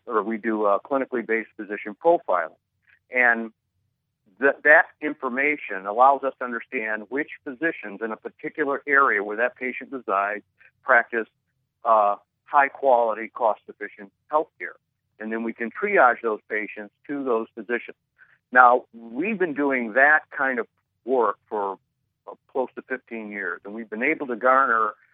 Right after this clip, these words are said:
from our data, oh, well over a million lives, that if you can get service and completion rates up for the, uh, chronically ill and the comorbid pa-, patients, you can reduce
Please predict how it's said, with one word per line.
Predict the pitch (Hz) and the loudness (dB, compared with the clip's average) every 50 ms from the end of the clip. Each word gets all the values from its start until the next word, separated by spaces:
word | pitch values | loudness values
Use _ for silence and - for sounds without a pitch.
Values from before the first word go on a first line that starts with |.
| _ _ _ _ | _ _ _ _
from | 123 120 117 113 113 117 120 - | 0 0 0 0 -2 -4 -6 -2
our | 120 123 131 139 151 - | 4 6 6 6 6 4
data, | 156 147 156 156 151 139 107 82 - - - _ _ _ _ _ _ - | 2 0 0 0 0 -2 -4 -6 -10 -12 -16 _ _ _ _ _ _ -14
oh, | 110 107 101 _ _ _ _ | -14 -14 -14 _ _ _ _
well | 123 127 127 139 | -2 -2 0 0
over | 139 123 127 117 | -2 -2 -2 -2
a | |
million | 117 123 131 131 143 143 | -2 -2 -4 -4 -4 -4
lives, | 135 110 107 107 101 101 107 107 - _ _ _ _ _ _ _ _ _ _ _ 117 | -2 -2 0 0 0 -2 -4 -8 -10 _ _ _ _ _ _ _ _ _ _ _ _
that | 127 123 117 120 - - - | 2 4 4 4 2 0 -6
if | 127 113 101 - _ | -8 -8 -8 -8 _
you | 131 165 | -10 -8
can | - - 180 156 | -8 -8 -8 -4
get | 143 143 - - _ | -4 -4 -6 -4 _
service | 151 156 147 151 151 - | -2 -2 0 -2 -4 -6
and | - 120 | -8 -10
completion | - 120 113 110 - 139 135 123 - 131 120 | -10 -10 -12 -10 -8 -6 -6 -6 -6 -6 -4
rates | 113 117 117 113 - | -4 -4 -4 -4 2
up | 120 120 127 - - _ | 4 4 4 4 2 _
for | - 135 | -12 -10
the, | 110 110 107 104 107 113 - 120 | -8 -6 -6 -6 -8 -10 -8 -8
uh, | 110 98 | -8 -8
chronically | - - 127 120 120 123 120 - 147 127 117 | -4 0 0 0 0 0 -2 -2 -2 -2 0
ill | 101 98 92 104 117 | 0 0 0 -2 -4
and | 110 | -8
the | 101 | -14
comorbid | - - 131 123 117 113 117 120 127 127 107 107 95 - - | -10 -6 -4 -4 -4 -2 0 0 2 2 0 -4 -8 -8 -8
pa-, | 110 107 104 - _ _ _ - | -8 -8 -8 -10 _ _ _ -4
patients, | 135 139 135 127 - 98 95 92 - _ _ _ _ _ _ _ _ _ _ | -4 -4 -2 -4 -6 -10 -12 -14 -16 _ _ _ _ _ _ _ _ _ _
you | 127 147 | -6 -2
can | 143 170 156 | 0 0 0
reduce | 143 135 117 127 123 117 | 0 -2 -2 -4 -4 -6